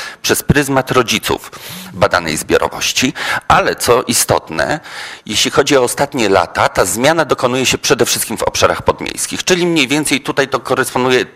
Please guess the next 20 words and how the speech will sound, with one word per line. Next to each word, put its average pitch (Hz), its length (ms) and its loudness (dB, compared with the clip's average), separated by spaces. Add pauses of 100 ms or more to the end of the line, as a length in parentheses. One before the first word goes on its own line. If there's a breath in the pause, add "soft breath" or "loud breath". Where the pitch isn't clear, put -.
(300)
te, 175 220 2 (760 loud breath)
no, 123 360 -2
niewielkie 165 500 4
badania 131 440 0
realizowane 110 540 -2
na 113 120 2
bardzo 113 460 0
małym 113 320 0
wycinku 82 500 -6
wiejskiej, 92 500 -2 (360 loud breath)
e, 92 240 4
populacji, 117 880 2 (460)
e, - 80 -16 (280)
potwierdzają 147 720 2
pewne 139 280 0
prawidłowości, 117 640 0
które 113 240 0
są 113 200 2
obserwowane 98 640 0
chociażby, 92 560 -2